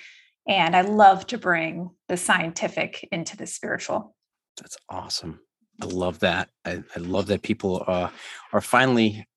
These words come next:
Speaker 2: it seemingly, it seems, it seems like people are looking and f-, seeking and finding the congruence between science and spirituality. Um, and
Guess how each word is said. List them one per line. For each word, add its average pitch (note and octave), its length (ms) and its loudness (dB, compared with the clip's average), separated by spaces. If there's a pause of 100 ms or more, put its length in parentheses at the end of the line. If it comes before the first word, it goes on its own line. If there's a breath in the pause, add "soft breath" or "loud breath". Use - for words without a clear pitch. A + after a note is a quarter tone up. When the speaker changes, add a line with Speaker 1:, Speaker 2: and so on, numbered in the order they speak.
(200)
Speaker 2:
it - 180 -4
seemingly, A2 600 8
it F2 100 -4
seems, F#2 300 -2
it - 160 -10
seems G#2+ 240 0
like F#2+ 140 -6
people F#2+ 280 0
are F#2 60 4
looking F#2+ 440 -2 (100)
and F#2 100 -12
f-, - 340 -12
seeking F2+ 500 -2 (140)
and F#2 120 -12
finding G#2+ 400 -2
the F#2 80 -4
congruence F#2+ 600 0
between F2+ 420 -6
science F#2+ 480 -2
and F2+ 100 -6
spirituality. - 800 -8 (540 loud breath)
Um, D#2 420 -4 (280)
and D2+ 320 -6